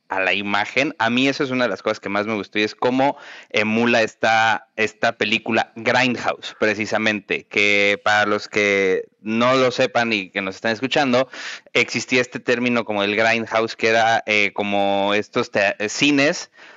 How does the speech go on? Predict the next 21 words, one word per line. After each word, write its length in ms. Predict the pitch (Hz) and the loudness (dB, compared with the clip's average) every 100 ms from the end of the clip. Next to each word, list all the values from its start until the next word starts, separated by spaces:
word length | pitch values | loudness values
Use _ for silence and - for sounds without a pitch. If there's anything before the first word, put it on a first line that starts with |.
| - _ | -20 _
donde 360 | 117 127 127 120 | -4 -2 0 0
se 100 | 139 | 2
iban 140 | 139 | 2
a 40 | |
ver 200 | 127 127 | 2 2
pe-, 180 | 139 123 | 0 0
películas 840 | - 113 117 120 127 123 127 - - | 0 -2 0 0 2 2 2 -2 -14
de 320 | 104 107 107 | 0 2 2
bajo 260 | 107 135 143 | 2 0 0
presupuesto, 840 | 127 127 120 139 - 123 180 - _ | -2 -4 0 0 2 0 0 -6 _
¿no? 280 | 107 113 117 | -2 0 0
Lo 180 | 117 107 | -2 0
que 160 | 104 104 | 0 0
hoy 200 | 107 110 | 0 0
podríamos 500 | 120 110 110 110 104 | 0 2 2 0 -4
decir 240 | 92 104 | -4 -2
incluso 380 | 107 98 107 107 | -2 -2 -4 -4
como 200 | 95 71 | -6 -10
cine 280 | - 104 107 | -6 -4 -4
serie 340 | - 107 107 | -2 0 0
B, 280 | 95 101 151 | 2 0 0